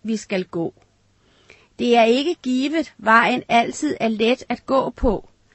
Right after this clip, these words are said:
men Jesus tager os ved hånden og fører os gennem vanskelighederne. Han er nemlig den gode hyrde. Der er ingen som Jesus.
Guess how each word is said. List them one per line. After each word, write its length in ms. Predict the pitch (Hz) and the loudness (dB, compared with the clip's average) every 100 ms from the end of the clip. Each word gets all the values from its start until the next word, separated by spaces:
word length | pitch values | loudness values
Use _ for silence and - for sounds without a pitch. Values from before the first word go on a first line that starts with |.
| _ _ _ - | _ _ _ -2
men 220 | 247 247 | 0 2
Jesus 480 | 254 294 320 320 - | 2 0 -2 -6 -8
tager 260 | - 285 277 | -2 0 2
os 260 | 269 262 | 0 0
ved 120 | 240 | -2
hånden 580 | 233 226 226 - 254 254 - _ - | -2 2 2 2 -2 -4 -8 _ -4
og 140 | 226 | -4
fører 420 | - 247 254 277 | -2 0 2 2
os 240 | - 240 - | 2 -4 -4
gennem 520 | 233 226 247 233 196 | -2 0 -2 -4 -4
vanskelighederne. 1040 | 180 185 - 208 190 190 165 - 160 156 - _ _ _ _ _ _ _ _ _ | -2 -2 -4 -4 -2 0 -2 -2 -4 -6 -10 _ _ _ _ _ _ _ _ _
Han 300 | 294 330 349 | 0 2 2
er 220 | - 269 311 | 2 2 2
nemlig 500 | 294 220 240 277 254 | 2 2 2 0 0
den 180 | 233 | -2
gode 400 | 208 196 190 214 | 0 0 2 0
hyrde. 440 | 220 185 165 156 156 _ _ _ _ _ _ | 0 -2 -4 -6 -10 _ _ _ _ _ _
Der 100 | 226 | -2
er 360 | - - 262 285 | 0 2 2 2
ingen 400 | - 269 302 330 | 0 0 2 0
som 260 | - 262 220 | 0 -2 -2
Jesus. 680 | 185 185 196 196 185 - | -2 -4 -4 -10 -12 -18